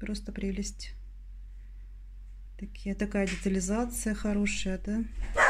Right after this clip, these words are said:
Как я уже говорила, когда я начинаю снимать свои ролики, сразу активизируются все:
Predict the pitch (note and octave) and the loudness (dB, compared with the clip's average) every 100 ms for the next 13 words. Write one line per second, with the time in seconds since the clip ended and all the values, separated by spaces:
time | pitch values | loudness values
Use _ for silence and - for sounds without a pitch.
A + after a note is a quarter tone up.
0 | - - B4+ A4 B4 C#5 - - - - | 10 10 12 12 10 8 6 0 -4 2
1 | A3+ - G#3+ G#3 A3+ G#3+ G#3+ A3 C4 D4 | 4 4 2 2 4 4 6 6 8 8
2 | C#4 C4 C4 C4+ - - - G#3+ G#3+ A3 | 8 8 8 4 0 -8 -4 2 4 6
3 | G#3 A3 G#3+ G#3 G#3+ G#3 G#3 - G3+ A3 | 4 4 4 4 6 6 4 4 6 6
4 | D4 C4+ C4+ - B3 A#3+ A#3+ A#3+ - G#3+ | 6 6 2 4 4 6 4 4 2 2
5 | G3+ - G#3 G#3+ G3 G3+ G3 F#3+ - G3+ | 2 0 2 4 6 4 6 2 2 0
6 | - C#4 D4 | 2 4 4